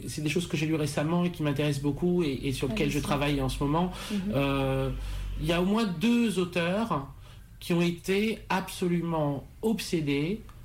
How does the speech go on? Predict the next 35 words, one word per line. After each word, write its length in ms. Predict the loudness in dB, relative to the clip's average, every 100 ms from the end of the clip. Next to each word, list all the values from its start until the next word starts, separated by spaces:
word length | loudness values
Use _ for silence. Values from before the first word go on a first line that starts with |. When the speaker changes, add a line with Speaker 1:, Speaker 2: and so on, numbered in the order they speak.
| -14 -2
Speaker 1:
obsédés 480 | 0 0 -2 0 2
en 100 | 2
mal, 540 | 2 2 2 2 0 -4 -16 -20 -18 -2
par 460 | 2 2 2 -2 -2
le 200 | 0 0
fait 360 | 0 -2 -4 -4
que 80 | -2
dans 320 | 2 2 2
les 220 | 2 2
évangiles, 720 | 0 0 0 0 0 2 0 0
la 80 | -4 -4 -4
personnalité 360 | -2 -2 -2
du 140 | -2 -2
Christ 460 | 0 -2 -2 -6
était 240 | -4 0 0
montrée 300 | 0 0 0
comme 180 | 0 2
un 80 |
asexué. 560 | 2 0 -4 -6 -6 -6 -10 -18 -18 -12
C'est 180 | -2 0
D 180 | 2 2
H 160 | 0
Lawrence 420 | -2 0 0 0 0
et 40 |
Wilhelm 240 | 2 2
Reich. 500 | 0 -2 -4 -6 -8 -14 -16 -16 -16 -16 -14 -4
Euh, 240 | 0 2
D 140 | 2 0
H 120 | 0
Lawrence 220 | 0 0 0
dans 100 | 0
plusieurs 500 | 0 2 0 0 -2
textes, 480 | 0 0 -2 -8
plusieurs 240 | -6 -2 0
poèmes, 580 | 0 2 2 2 2